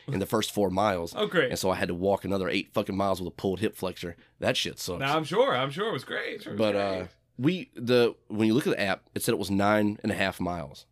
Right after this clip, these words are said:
Speaker 2: Mm.
Speaker 1: And we were like, "All right, cool." Like, you know, nineteen in and out. Fine. Nah, dude, we got to our nine mile point, and we were like,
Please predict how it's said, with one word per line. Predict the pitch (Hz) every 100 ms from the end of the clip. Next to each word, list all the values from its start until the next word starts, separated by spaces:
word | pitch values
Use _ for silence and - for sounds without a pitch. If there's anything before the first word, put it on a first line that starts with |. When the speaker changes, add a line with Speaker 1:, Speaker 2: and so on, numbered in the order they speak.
| -
Speaker 2:
Mm. | 127 110
Speaker 1:
And | 98
we | 95
were | 92
like, | 90 87
"All | 117
right, | 120 101
cool." | - 113 104 95 _ _ -
Like, | 95 90 85 - _ _ _ -
you | 101
know, | 95
nineteen | 98 107 - 104
in | 101 110
and | 104
out. | 95 87 - _ _ _
Fine. | _ 98 92 - _ _ _ _ _
Nah, | - 107
dude, | 98 92 87 _ _ _ -
we | 92 117
got | 120 107 _ _ -
to | - 170
our | 113
nine | 92 92 92
mile | 90 87 85
point, | - 98 -
and | 92 95
we |
were | 98
like, | 90 85